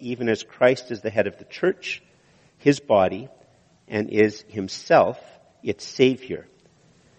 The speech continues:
Now, as the church submits to Christ, so also wives should submit in all things to their husbands."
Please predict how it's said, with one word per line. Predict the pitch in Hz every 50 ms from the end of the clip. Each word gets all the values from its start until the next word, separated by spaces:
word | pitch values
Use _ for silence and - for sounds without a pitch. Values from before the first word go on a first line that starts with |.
| _ _ _ _ _ _ _ _ _ _ _ _ _ _ _
Now, | - 107 107 113 113
as | 107 98 - -
the | 113 -
church | - - - 156 151 - - -
submits | - 156 - 123 120 123 - - -
to | - -
Christ, | _ - - - - - 82 - - - - - - - _ _ _ _ _
so | - - - 117 104
also | - 110 113 120 135 143 - - - 135
wives | 131 117 110 101 95 101 104 107 107 -
should | - - - 107 98 -
submit | - - - 98 107 117 127 135 - - - _ _ _ -
in | - 113 107 107 -
all | 120 123 135 147 160
things | 156 - - 127 110 95 90 87 90 101 - - - - - _ _ _ _ _ _ _ _ _ -
to | - 98
their | 95 101 98
husbands." | - - - 113 101 - - - 90 85 87 82 - - - -